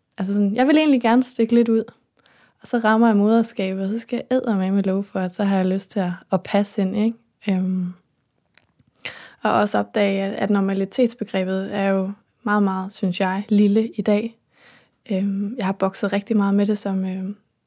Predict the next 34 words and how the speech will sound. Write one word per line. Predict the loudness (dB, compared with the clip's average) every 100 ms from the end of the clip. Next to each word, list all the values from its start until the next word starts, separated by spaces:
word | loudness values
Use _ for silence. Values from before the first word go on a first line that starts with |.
| _ _ -10
som | -4 -2
værende | -2 -2 0
arbejdende | 0 2 0 -2
pædagog, | -6 -6 -4 -2 -2 0
har | -4
jeg |
bokset | -2 -2 -2 -2
rigtig | -2 0
meget | 4
med | 4
normalitetsbegrebet, | 2 0 -2 -2 -4 -4 -2 -2 -4 -8 -20 -20 -20 -20 _
fordi, | -10 -2 0 0
øh, | 0
det | -2
har | -2 -4
gjort | 0 0 2
ondt | 0 0
på | 0 2
mig | 2 0 -4 -8
at | -6
se, | -2 -2 -2
hvordan, | -4 0 2 4 2
øhm, | 2 -2 -4 -6 -10 _ _
det | 2
kan | 2
blive | 2 2
en |
bokseplads | 2 -2 -4 -4 -4 -2
at | 0
være | 0 -2
som | -2 0
barn | 0 -2 -4
og | -6
forældre. | -4 -2 -2 -2